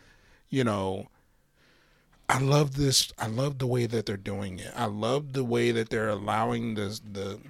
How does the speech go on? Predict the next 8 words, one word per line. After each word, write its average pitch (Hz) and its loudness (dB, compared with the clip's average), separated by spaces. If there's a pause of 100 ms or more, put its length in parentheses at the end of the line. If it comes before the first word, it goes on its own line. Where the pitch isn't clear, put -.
(460)
the 110 -6
characters 113 0
and 101 -6
the 101 -6
plot 110 -4
time 107 -4
to - -4
breathe 113 -2